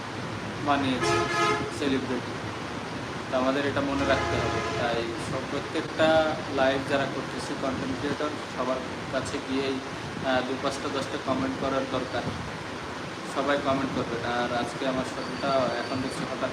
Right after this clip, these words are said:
করে খারাপ লাগছে, আহ, তো আজকে বেশিক্ষণ লাইভে থাকতে পারবো না।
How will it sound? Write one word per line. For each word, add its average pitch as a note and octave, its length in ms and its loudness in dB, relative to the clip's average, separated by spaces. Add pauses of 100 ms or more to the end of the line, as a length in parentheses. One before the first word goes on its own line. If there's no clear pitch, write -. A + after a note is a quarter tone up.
করে C3+ 140 -2 (120)
খারাপ B2+ 260 -2
লাগছে, C3 300 0
আহ, - 840 -4 (120)
তো B2 80 0
আজকে A#2+ 380 0
বেশিক্ষণ B2+ 440 -2
লাইভে C3 260 4 (100)
থাকতে C3 340 -2
পারবো B2+ 320 0
না। C#3+ 180 2